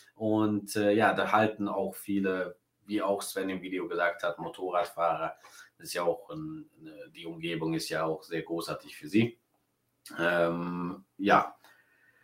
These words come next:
Und wie gesagt, es ist auf jeden Fall ein Besuch da wert. Und wenn man Hunger hat, dann kann man auch im Serp-, Serpentin-Buffet dann auch, ähm, Pause machen.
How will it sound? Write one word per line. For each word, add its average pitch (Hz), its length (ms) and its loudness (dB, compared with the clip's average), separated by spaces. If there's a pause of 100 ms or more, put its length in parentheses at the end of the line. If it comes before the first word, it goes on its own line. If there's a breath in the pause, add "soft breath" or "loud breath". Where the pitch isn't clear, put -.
(540 soft breath)
Und 110 720 10
wie 110 80 6
gesagt, 95 280 8
es - 100 -2
ist - 80 0
auf 117 200 4
jeden 147 180 12
Fall 101 580 8 (160)
ein 98 160 -2
Besuch 113 260 4
da - 380 4
wert. 135 260 8
Und 101 420 2
wenn 98 140 4
man 90 180 4
Hunger 101 220 4
hat, 87 200 2
dann 80 100 0
kann 85 160 -2
man 82 100 0
auch 80 160 0
im 80 140 -4
Serp-, - 400 -4
Serpentin-Buffet 95 960 2
dann 76 280 -8
auch, 76 280 -20 (100)
ähm, 76 400 -12 (580)
Pause 85 260 4
machen. - 260 -12